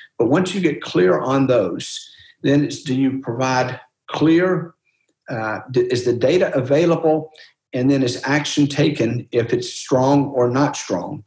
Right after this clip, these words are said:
And to me, it reinforces the level of accountability. Again, I, I really do believe if you start with outstanding people, then if you have systems, I mentioned before,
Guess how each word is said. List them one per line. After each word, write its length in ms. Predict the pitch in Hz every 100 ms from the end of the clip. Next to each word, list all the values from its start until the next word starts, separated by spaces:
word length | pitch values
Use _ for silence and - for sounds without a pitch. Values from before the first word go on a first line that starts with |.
| - - -
And 100 | 139
to 60 | 123
me, 120 | 143
it 120 | 123
reinforces 1040 | 135 165 156 - 160 151 131 127 123 - - _ _ _ -
the 120 | 123
level 280 | 123 135 135
of 100 | 131
accountability. 760 | 127 131 127 127 135 120 92 - _ - - -
Again, 320 | 120 120 - 123
I, 100 | 123
I 140 | 120
really 320 | 113 135 165
do 160 | 147 156
believe 420 | 151 151 147 110
if 140 | 110 113
you 80 |
start 400 | 110 - 135 143
with 180 | 127 123 120
outstanding 560 | 127 - 135 135 131
people, 460 | 131 143 139 104 101 - _
then 180 | 120 143
if 160 | 165 170
you 80 | 156
have 200 | 151 143
systems, 720 | - 196 175 - 113 143 - -
I 80 | 110
mentioned 420 | 120 147 147 156
before, 460 | 143 156 160 101